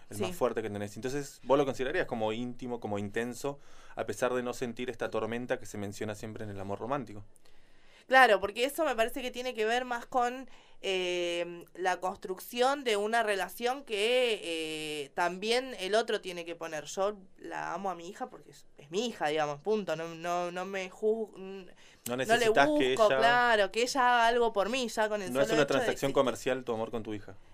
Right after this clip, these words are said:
Speaker 2: Ni con ninguna transac-, ninguna
Speaker 1: <laughs>
Speaker 2: relación,
Speaker 1: Ay, te hice
Speaker 2: ningún
Speaker 1: pisar.
Speaker 2: vínculo <laughs> es una transacción comercial, eh, tendría que serlo,
Speaker 1: Tendría
Speaker 2: no
Speaker 1: que
Speaker 2: tendría que
Speaker 1: serlo.
Speaker 2: serlo.
Speaker 1: Tendría que
Speaker 2: El,
Speaker 1: serlo.
Speaker 2: en la práctica, en la praxis, es medio complicado. ¿Maxi?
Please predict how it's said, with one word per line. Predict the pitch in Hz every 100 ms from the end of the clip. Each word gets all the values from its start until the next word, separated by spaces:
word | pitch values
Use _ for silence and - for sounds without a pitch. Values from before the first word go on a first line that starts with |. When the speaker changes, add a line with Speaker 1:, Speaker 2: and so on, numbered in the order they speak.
| -
Speaker 2:
Ni | 196
con | 208 -
ninguna | 220 220 262 320 330 320
transac-, | 208 190 185 180
ninguna | 202 220 233 311 427
Speaker 1:
<laughs> | 440
Speaker 2:
relación, | 320 190 208
Speaker 1:
Ay, | 196 190
te | 196
hice | 233 320
Speaker 2:
ningún | 277
Speaker 1:
pisar. | 302 370
Speaker 2:
vínculo | 381 - 392 392 339 156 - -
<laughs> | - 269 330 -
es | 220 294
una | 311 262
transacción | 214 196 202 190 185 226 226
comercial, | 247 220 185 185 208 220 202 214 170
eh, | 160 151 143 139 143 -
tendría | 147 190 233 175
que | 147
serlo, | - 196 190 107
Speaker 1:
Tendría | 104 117 135
Speaker 2:
no | 127
Speaker 1:
que |
Speaker 2:
tendría | 120 117
que |
Speaker 1:
serlo. | 107 -
Speaker 2:
serlo. | - - - - -
Speaker 1:
Tendría | 151 160
que | 156
Speaker 2:
El, | 156 151 147 160
Speaker 1:
serlo. | - -
Speaker 2:
en | 170 170
la | 165 -
práctica, | 214 208 233 220
en | 202
la | 180
praxis, | 196 208 202 - 240 -
es | -
medio | 180 165
complicado. | 160 156 156 143 160
¿Maxi? | 202 - 294